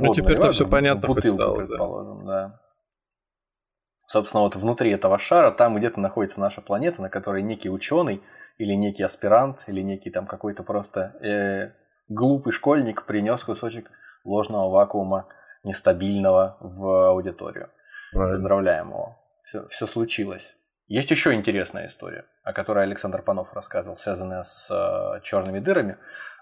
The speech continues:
Speaker 1: раз уж о них говорим. А, некий Луис Крейн, американский физик, в статье, э, Star Drives and Spinoza предположил, что на определённом уровне развития цивилизации микроскопические чёрные дыры, микроскопические в смысле по размеру,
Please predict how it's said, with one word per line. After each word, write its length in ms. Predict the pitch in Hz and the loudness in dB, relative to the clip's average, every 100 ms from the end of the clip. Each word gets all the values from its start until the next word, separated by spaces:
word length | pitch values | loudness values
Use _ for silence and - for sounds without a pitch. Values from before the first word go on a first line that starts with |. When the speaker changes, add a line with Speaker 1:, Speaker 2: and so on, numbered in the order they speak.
| _ - | _ 0
Speaker 1:
раз 200 | 92 92 | 0 0
уж 120 | - | -4
о 60 | 98 | -6
них 180 | 92 98 | -6 -8
говорим. 480 | 98 98 95 90 - | -2 0 0 -8 -8
А, 540 | 98 98 95 92 92 - | -2 0 0 0 -2 -6
некий 300 | 113 123 113 | -6 -2 0
Луис 300 | 123 131 - | 2 0 -2
Крейн, 460 | - 127 202 226 - _ - | 0 4 4 2 -8 _ -6
американский 540 | 104 104 101 95 98 | -4 0 0 0 -8
физик, 360 | - 190 139 - | -8 -6 -6 -4
в 40 | |
статье, 560 | - 101 110 113 104 - | -2 0 4 6 6 4
э, 380 | 107 101 98 - - | 2 4 4 0 -8
Star 360 | - 120 110 98 | 0 6 6 6
Drives 500 | 107 110 101 - - | 6 6 6 0 -6
and 180 | 107 104 | -4 -4
Spinoza 640 | - - 98 131 180 95 - _ _ _ _ - | -6 -6 2 4 4 2 -6 _ _ _ _ -4
предположил, 840 | 151 - 131 127 135 240 269 - _ _ - | 0 4 4 4 4 2 2 -2 _ _ -12
что 760 | - - 143 139 131 120 - - | -12 -2 4 6 8 6 2 0
на 120 | 117 | 2
определённом 460 | 117 127 120 110 107 | 4 2 0 0 0
уровне 200 | 98 101 | 0 -2
развития 280 | 98 101 | -2 -6
цивилизации 600 | 95 101 101 104 202 - 113 | -10 -6 -2 2 2 2 -4
микроскопические 760 | 104 104 104 131 127 104 110 | -4 -4 -4 -6 -8 -10 -10
чёрные 360 | - 110 95 95 | -2 -2 0 -4
дыры, 260 | 110 190 107 | 0 0 0
микроскопические 1000 | 98 98 - 104 170 170 - - 110 101 | -2 -6 -6 -6 -6 -6 -10 -10 -8 -8
в 40 | |
смысле 680 | - 110 101 110 98 95 95 | -8 -10 -10 -8 -6 -4 -6
по 160 | - | 0
размеру, 560 | 107 107 110 104 92 | 2 2 -2 -2 -2